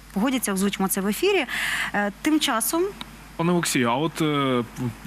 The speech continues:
Speaker 2: відомий політичний журналіст Тетяна Ніколаєнко, вона от в Фейсбуці в себе написала таке: "Нагадаю, що президент і прем'єр ще наприкінці року вирішили покарати "Самопоміч" за кидок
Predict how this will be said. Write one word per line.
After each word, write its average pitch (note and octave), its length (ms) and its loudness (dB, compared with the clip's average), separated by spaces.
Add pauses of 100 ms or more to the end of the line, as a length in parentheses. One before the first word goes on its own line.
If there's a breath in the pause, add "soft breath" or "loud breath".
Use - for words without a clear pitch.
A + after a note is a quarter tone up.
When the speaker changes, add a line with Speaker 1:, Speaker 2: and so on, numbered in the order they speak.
(120)
Speaker 2:
відомий D3+ 360 0
політичний C#3+ 520 -2
журналіст D#3+ 440 0
Тетяна D3 420 -2
Ніколаєнко, D#3 960 0
вона D3 420 2
от C#3 100 -2
в - 60 -10
Фейсбуці D3 520 0
в B2 60 -6
себе C#3 260 -2
написала C3 500 -2
таке: A2+ 380 -2
"Нагадаю, D#3 640 0
що C#3+ 360 0
президент D3 520 0
і - 20 0
прем'єр D#3+ 400 0
ще - 160 0
наприкінці D#3 500 0
року F3 300 2
вирішили D#3+ 400 2
покарати D3 500 -2
"Самопоміч" C#3+ 640 2
за B2 160 0
кидок E3+ 300 0